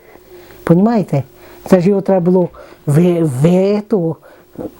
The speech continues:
кружевце вив'язати коло того платочка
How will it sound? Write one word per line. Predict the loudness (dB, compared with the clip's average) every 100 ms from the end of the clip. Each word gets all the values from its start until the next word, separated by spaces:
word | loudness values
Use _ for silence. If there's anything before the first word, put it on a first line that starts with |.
| -10 -4
кружевце | 0 0 0 -2 -2
вив'язати | 0 0 0 -2 -2 -4 -4
коло | -2 -2
того | -2 -4
платочка | -4 -6 -4 -6 -6 -8